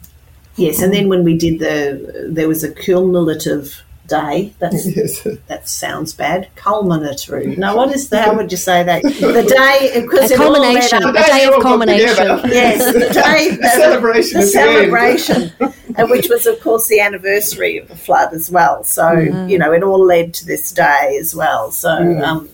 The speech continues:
Speaker 1: and that
Speaker 3: And what
Speaker 1: was
Speaker 3: happened on that
Speaker 1: obviously
Speaker 3: day?
Speaker 1: Uh, well, that again was,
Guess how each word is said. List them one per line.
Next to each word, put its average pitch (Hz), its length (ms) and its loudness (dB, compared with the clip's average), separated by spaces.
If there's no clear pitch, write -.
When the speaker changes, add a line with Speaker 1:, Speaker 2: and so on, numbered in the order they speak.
Speaker 1:
and 175 140 -4
that 160 80 0
Speaker 3:
And 220 100 2
what 240 120 2
Speaker 1:
was 233 60 2
Speaker 3:
happened 220 260 0
on 208 140 2
that 190 120 -2
Speaker 1:
obviously 196 160 -2
Speaker 3:
day? 190 320 0
Speaker 1:
Uh, 240 160 2
well, 247 120 2
that 349 240 2
again 220 480 0
was, 196 340 -2